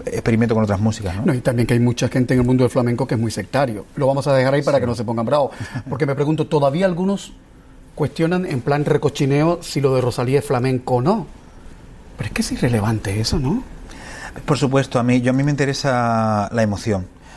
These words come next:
Speaker 1: me interesa las sensaciones que me produce un artista, ¿no?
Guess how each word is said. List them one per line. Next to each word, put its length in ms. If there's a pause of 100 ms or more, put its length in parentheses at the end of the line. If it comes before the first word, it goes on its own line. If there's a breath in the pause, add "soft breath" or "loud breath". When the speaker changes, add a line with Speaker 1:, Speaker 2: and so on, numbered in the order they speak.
(200 loud breath)
Speaker 1:
me 120
interesa 1200 (480 loud breath)
las 160
sensaciones 480
que 80
me 60
produce 300
un 60
artista, 440
¿no? 160